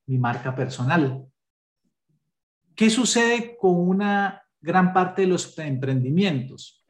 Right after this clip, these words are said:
La gente se enfoca originalmente en la imagen, ¿verdad? ¿Qué, qué tanto me voy a ver? ¿Cuál va a ser mi logo?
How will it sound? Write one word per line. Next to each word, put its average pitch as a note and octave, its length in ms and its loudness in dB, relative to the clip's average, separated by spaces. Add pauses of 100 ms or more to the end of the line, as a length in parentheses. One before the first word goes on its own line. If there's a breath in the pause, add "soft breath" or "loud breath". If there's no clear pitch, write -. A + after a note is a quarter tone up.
(320)
La C3 160 2
gente D3+ 260 2
se F3+ 80 0
enfoca D#3 380 0
originalmente D3+ 1080 0
en B2 220 -2
la A#2 100 -4
imagen, A#2+ 600 0 (520)
¿verdad? A#2 300 -12
¿Qué, - 300 -4
qué - 120 0
tanto D#3+ 300 2
me C#3+ 100 2
voy C#3 200 6
a B2+ 80 4
ver? C3 320 4
¿Cuál C3+ 180 0
va C#3+ 40 0
a C#3 40 0
ser C#3+ 380 -4 (400)
mi B2+ 320 4
logo? C#3 840 4